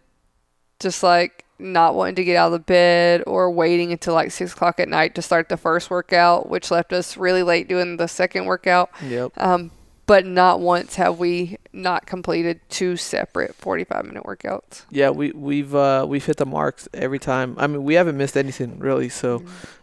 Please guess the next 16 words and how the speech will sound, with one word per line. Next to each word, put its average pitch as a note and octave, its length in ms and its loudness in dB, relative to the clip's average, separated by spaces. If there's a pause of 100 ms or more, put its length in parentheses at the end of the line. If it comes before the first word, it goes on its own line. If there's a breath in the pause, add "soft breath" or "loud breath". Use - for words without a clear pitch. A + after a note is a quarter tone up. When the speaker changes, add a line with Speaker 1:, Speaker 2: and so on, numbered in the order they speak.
(140)
Speaker 2:
I - 40 -8
mean, B2+ 160 -6
we're C#3 120 0
at C3+ 100 0
twenty-one C3 400 -4
days, B2+ 420 -2 (100)
and, D3 320 -6
uh, C#3 340 0 (500)
yeah, C#3 420 4
I C#3 120 0
tweaked D3 320 -4
my C3 100 -2
back B2+ 340 -2
the C3+ 100 -4
other B2+ 140 -2
day, B2+ 360 0